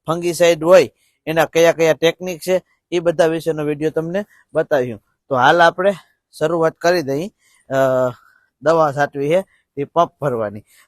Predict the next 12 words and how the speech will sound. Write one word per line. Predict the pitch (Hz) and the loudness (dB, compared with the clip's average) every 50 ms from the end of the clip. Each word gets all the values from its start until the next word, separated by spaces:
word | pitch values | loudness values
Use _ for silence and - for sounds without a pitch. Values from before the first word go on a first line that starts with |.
| _ - | _ 2
તો | 160 | 4
આપણે | 160 165 165 - 165 175 | 4 4 4 2 2 2
આ | 170 165 | 4 4
એક | 170 165 - | 2 0 -2
પંપ | _ - 160 170 - 175 | _ -4 -4 -4 -4 -4
લીધો | 180 175 151 185 185 185 | -8 -6 -2 0 2 2
છે | 196 196 196 - - - _ - - - - - - - 135 - - _ _ _ _ _ _ 151 | 2 0 -2 -4 -16 -20 _ -20 -20 -18 -16 -16 -16 -14 -16 -18 -18 _ _ _ _ _ _ -12
અને | 147 143 - | -10 -4 4
આ | - 160 175 | 6 8 8
રીતે | 175 180 180 170 180 175 170 | 8 6 0 -4 -2 0 0
હવે | 170 180 175 | 2 2 2
અમે | 170 175 185 202 | 0 0 -2 -6